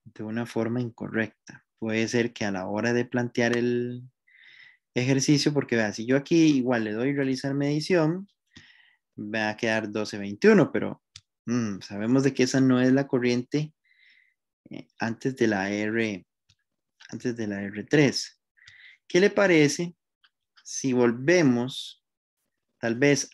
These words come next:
a la misma configuración que teníamos inicialmente para medir potencial, que era poner la resistencia uno en, en, en A cuatro?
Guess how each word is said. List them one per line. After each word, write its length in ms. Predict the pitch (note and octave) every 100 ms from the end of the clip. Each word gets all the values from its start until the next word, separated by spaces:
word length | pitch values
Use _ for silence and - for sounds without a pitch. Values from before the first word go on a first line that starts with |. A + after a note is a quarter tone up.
| -
a 80 |
la 100 | A2
misma 320 | A2+ C3+ D#3+ D#3+
configuración 760 | D#3+ D#3 D#3+ D#3+ D3+ D#3+ D#3
que 140 | B2+
teníamos 440 | A2 G#2 G#2+ C3 D3
inicialmente 800 | D#3 D3+ D3+ D3 D3+ C#3 B2+ C3
para 220 | A#2 G#2+
medir 240 | G2+ G#2+
potencial, 720 | - C#3 D3 D3 - B2+ A#2+
que 220 | - A2 G#2
era 280 | A#2+ C#3 - - - - - - _
poner 240 | - A#2 A#2+
la 100 | C3+
resistencia 600 | C#3+ C3 B2 C3 B2+ C3+
uno 340 | C3 C3+ C3+
en, 500 | B2+ A#2+ B2 C3 B2+ - _ _ _ _ _
en, 1000 | A#2+ A2 G#2+ G2+ G2+ G2 F#2+ F#2 F#2 F#2 _ _ _ _ _ _ _ _ _ _ _ _ _ _ _
en 180 | B2 G#2+
A 160 | A2 A#2
cuatro? 500 | C#3+ C3 - G#2